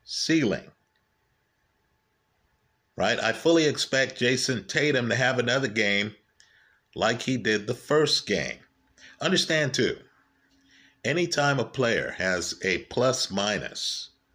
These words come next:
of minus thirty-six, that's historical.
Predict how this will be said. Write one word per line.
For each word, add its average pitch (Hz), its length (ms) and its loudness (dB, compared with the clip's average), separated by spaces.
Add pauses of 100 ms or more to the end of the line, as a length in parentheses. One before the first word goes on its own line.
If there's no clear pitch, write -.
(800)
of 78 280 -2
minus 117 500 0
thirty-six, - 1080 -2 (1400)
that's 147 280 2
historical. 135 920 0